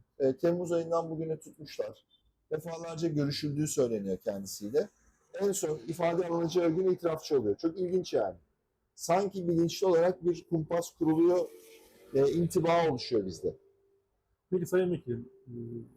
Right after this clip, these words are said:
Speaker 2: Sayın İmamoğlu'nun Beylikdüzü dosyasından beraat aldığı zamana denk gelerek yeniden bir dosya açılması,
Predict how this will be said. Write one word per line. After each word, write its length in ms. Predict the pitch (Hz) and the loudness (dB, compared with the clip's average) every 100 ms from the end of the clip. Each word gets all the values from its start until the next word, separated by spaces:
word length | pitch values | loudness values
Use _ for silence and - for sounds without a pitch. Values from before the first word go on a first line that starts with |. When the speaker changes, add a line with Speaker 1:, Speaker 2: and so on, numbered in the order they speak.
| - | -20
Speaker 2:
Sayın 340 | - 165 208 | -4 0 2
İmamoğlu'nun 680 | 180 180 165 135 131 110 110 | 2 2 2 2 2 -2 2
Beylikdüzü 460 | 131 185 - 147 | 2 2 -6 -8
dosyasından 680 | 143 135 131 - 127 120 107 | -4 -4 -4 -8 -6 -6 -4
beraat 380 | 131 143 165 170 - | 0 4 4 0 0
aldığı 520 | 143 139 131 156 156 | 2 2 2 2 2
zamana 560 | 139 139 135 143 139 - _ - _ - 123 | 2 2 2 2 -2 -8 _ -20 _ -8 0
denk 260 | 143 131 | 2 2
gelerek 360 | 139 151 135 120 _ _ _ _ | 0 2 2 0 _ _ _ _
yeniden 440 | 147 185 170 156 156 | 2 4 6 6 4
bir 180 | 151 143 | 2 2
dosya 320 | 147 - 160 | 0 4 2
açılması, 600 | - 131 131 - 120 | 2 -2 -2 -2 -6